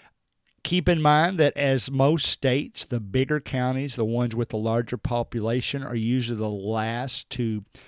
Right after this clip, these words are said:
report and be turned in. So that's where we were at that point. So we're still thinking, you know, can our teachers make a difference in the governmental race?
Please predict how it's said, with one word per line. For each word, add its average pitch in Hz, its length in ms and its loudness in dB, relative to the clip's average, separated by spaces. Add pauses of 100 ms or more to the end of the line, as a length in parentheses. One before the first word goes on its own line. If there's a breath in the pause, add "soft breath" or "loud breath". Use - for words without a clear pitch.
(240 loud breath)
report 131 760 -2
and 120 160 -6
be 127 160 -2
turned 131 400 -4
in. 147 360 -6 (280 soft breath)
So - 180 -10
that's 135 300 -8
where 143 120 -4
we 131 100 -2
were 123 200 -4
at 113 120 -8
that 127 260 -10
point. 165 440 -14 (300 soft breath)
So 127 180 -8
we're 120 160 -6
still 147 260 -2
thinking, 135 460 -4
you 131 80 0
know, 120 240 -2 (100)
can 135 400 -6
our 117 320 -6
teachers 123 560 -8
make 117 220 -2
a 123 40 -2
difference 123 640 -6
in 127 260 -2
the 131 80 -4
governmental 139 640 0
race? 151 480 2